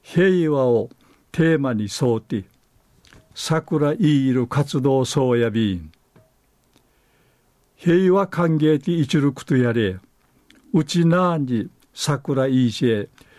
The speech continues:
一平深さる意味むっちょうやびんりち、話ししみそうち。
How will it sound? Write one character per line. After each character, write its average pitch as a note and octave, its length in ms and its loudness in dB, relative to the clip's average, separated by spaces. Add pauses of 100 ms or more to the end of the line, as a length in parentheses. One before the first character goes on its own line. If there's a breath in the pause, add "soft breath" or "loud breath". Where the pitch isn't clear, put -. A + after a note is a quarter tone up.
(180 soft breath)
一 D3+ 160 0 (160)
平 F#3+ 280 2
深 - 260 -4
さ D3+ 180 -2
る B2+ 160 -2
意 D3+ 140 2
味 D#3 160 0
む C3+ 200 0
っ - 20 -20
ち - 160 -6
ょ B2+ 120 2
う A#2+ 60 2
や A#2+ 140 2
び A2+ 260 0
ん G#2 160 -2
り G#2 160 -4
ち、 B2+ 260 -2 (380 soft breath)
話 C3 640 -2
し - 0 -
し - 160 -2
み A2+ 120 2
そ G#2 220 -4
う G2 80 -8
ち。 G2 240 -12